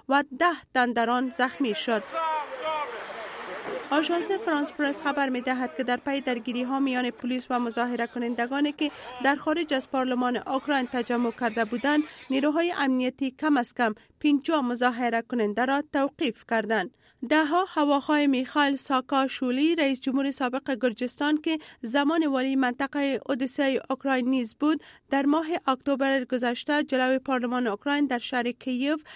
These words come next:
خیمه‌ها برپا کردند و از آن زمان تا حال با مظاهرات منظم خواستار استعفای پترو پروشنکو رئیس جمهور اوکراین بودند. مقامات صحی یمن می‌گویند که در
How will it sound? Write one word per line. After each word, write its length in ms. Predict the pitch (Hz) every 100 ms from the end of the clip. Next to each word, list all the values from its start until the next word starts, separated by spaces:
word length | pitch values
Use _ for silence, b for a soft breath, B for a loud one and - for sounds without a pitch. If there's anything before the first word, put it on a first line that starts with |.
| B
خیمه‌ها 480 | - 294 294 294 277
برپا 380 | 240 233 254 247
کردند 360 | 254 254 277 277
و 20 |
از 200 | 240 247
آن 100 | 247
زمان 340 | 247 240 240 233
تا 140 | 233
حال 280 | 240 285 311 302 B _
با 200 | 240 262
مظاهرات 680 | 294 311 269 254 269 269 294
منظم 680 | 285 294 311 311 247 240 - B B -
خواستار 480 | 277 269 302 285 269 277
استعفای 480 | - 277 285 269
پترو 400 | 269 285 285 320
پروشنکو 640 | 311 277 254 - 262 240 233
رئیس 260 | 220 240 233
جمهور 360 | 233 240 254 - 285
اوکراین 500 | 285 294 220 208 - _
بودند. 560 | 233 208 214 196 - _ _ _ _ B B B B B 277
مقامات 540 | 311 349 339 381 403
صحی 320 | - 320 285
یمن 440 | 302 302 302 320 269
می‌گویند 460 | 247 240 254 240
که 100 | 277
در 200 | 262 254